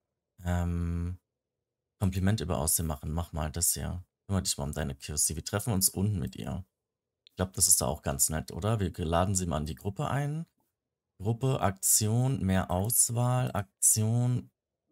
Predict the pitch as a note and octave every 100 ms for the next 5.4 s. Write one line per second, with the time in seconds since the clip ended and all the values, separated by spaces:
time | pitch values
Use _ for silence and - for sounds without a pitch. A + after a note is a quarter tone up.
0 | - - F#2+ G2+ G2 E2+ D2 C#2 B1+ C2
1 | C#2 F2 - _ _ _ _ _ _ -
2 | F#2+ F#2 F2+ A2 F#2 G2 G#2+ G#2 D#2 F#2
3 | F#2+ F#2+ F#2 F2 E2+ D#2+ C2+ - D#2+ D#2+
4 | F#2 A2 A2 A2 A2+ - _ _ F#2+ F#2
5 | D#2+ B1+ C2 -